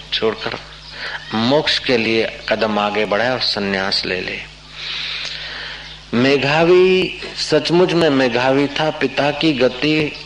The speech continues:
आत्मज्ञान में नहीं थी, लेकिन इस मेघावी बालक की गति आत्मज्ञान के तरफ थी। बालक ने पूछा कि "पच्चीस वर्ष ब्रह्मचर्य व्रत पालन करे, गुरु के द्वार पर रहे, पच्चीस वर्ष,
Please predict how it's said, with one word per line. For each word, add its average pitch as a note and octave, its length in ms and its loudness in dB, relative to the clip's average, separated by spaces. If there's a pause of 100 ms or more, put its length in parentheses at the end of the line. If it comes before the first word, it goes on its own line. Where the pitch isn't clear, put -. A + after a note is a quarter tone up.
आत्मज्ञान C3 640 0
में B2+ 140 2
नहीं B2 220 0
थी, - 140 -2
लेकिन B2+ 320 2
इस A#2 180 0
मेघावी A#2+ 520 0
बालक A2 420 0
की G#2+ 80 -4
गति G#2+ 640 -4
आत्मज्ञान G#2 720 -2
के - 160 -6
तरफ - 480 -6
थी। - 40 -12
बालक A2+ 520 -2
ने A#2+ 100 -2
पूछा A2 400 -4
कि - 140 -6
"पच्चीस C#3 600 -2
वर्ष B2+ 380 0 (580)
ब्रह्मचर्य D3 540 2
व्रत C#3 280 2
पालन B2+ 500 2
करे, A2+ 300 2
गुरु A#2 280 0
के B2+ 200 0
द्वार A2+ 420 -2
पर G#2+ 100 0
रहे, G#2+ 280 0
पच्चीस C3 600 -4
वर्ष, C#3 220 0